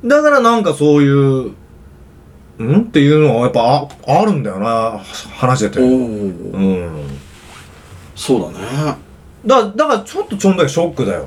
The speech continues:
Speaker 1: あれ？オシって分かっててくれてねえんだ
Speaker 2: くれないんだって。
Speaker 1: って思うね。
Speaker 2: お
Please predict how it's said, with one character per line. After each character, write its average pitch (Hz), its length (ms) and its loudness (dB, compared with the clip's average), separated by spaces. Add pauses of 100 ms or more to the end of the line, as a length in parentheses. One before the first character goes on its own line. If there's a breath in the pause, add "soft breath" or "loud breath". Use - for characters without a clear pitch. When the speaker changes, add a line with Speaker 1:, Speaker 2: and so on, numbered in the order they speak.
(160)
Speaker 1:
あ 151 160 0 (720)
れ？ 156 100 0
オ 214 60 4
シ 143 140 0
っ 110 60 -2
て - 260 -16
分 110 420 2
か 143 240 2
っ 202 80 -2 (260)
て 113 100 -4
て 104 80 -4
く 127 80 -2
れ 147 100 2
て 160 100 2
ね 165 60 4
え 156 100 6
ん - 40 2
だ - 140 2
Speaker 2:
く - 20 2
れ 160 60 2
な 135 60 0
い - 20 0
ん - 0 -
だ 98 200 0
っ 90 80 -10
て。 87 180 -6
Speaker 1:
っ 101 40 -6
て 107 60 2
思 87 180 -2
う 107 40 -4
ね。 107 60 -4
Speaker 2:
お 107 40 -2